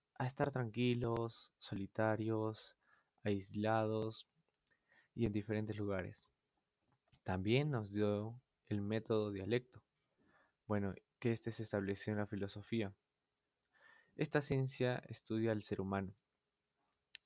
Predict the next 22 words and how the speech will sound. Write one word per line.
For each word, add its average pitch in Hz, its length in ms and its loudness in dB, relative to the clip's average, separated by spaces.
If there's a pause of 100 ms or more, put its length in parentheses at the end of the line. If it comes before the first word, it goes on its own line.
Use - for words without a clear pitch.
Una 98 240 2
raíz 98 640 2 (640)
que 139 180 6
es 139 120 2
una 135 180 2
preposición 107 560 -2
o 98 100 -2
tesis. - 800 -4 (380)
Se - 160 -2
produce 151 500 0
confrontación 104 800 -2
de 101 80 0
ideas 101 560 2 (400)
o - 80 2
de 143 140 4
conceptos 113 580 0
que 107 140 0
derivan 104 600 2
de, - 200 -4
en 107 100 -2
una 123 200 0
síntesis 120 720 -6